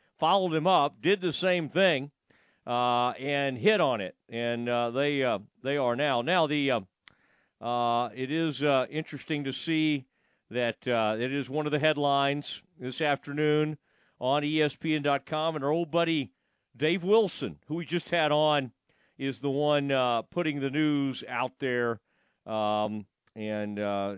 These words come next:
again, uh, Spavital has been A and M in West Virginia,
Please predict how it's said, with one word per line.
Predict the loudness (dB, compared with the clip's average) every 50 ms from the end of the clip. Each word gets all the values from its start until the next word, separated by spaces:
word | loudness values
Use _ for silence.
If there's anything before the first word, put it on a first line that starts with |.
| -10 -14
again, | -14 -12 -8 -6 -4 -4 -4 -6 -8 -12 _ _ _ -20 -16 -14
uh, | -14 -12 -14
Spavital | -12 -8 -6 -4 -4 -4 -4 -4 -2 0 2 2 2 2 0
has | -2 -8 -8
been | -6 -4 -2 -2 -2 -2 -4 -8 _ _ _ _ _ _ _ _ _ _ _ -12
A | -8 -6 -6
and | -4 -2
M | 0 2 2 2 4 4 4 2 2 0 0 -4 -6 -8 _ _ _ _ _ _ _ _ _ _ _ -12
in | -8 -6
West | -4 -6 -6 -6
Virginia, | -8 -8 -8 -6 -4 -4 -2 -2 0 0 2 2 2 2 2 0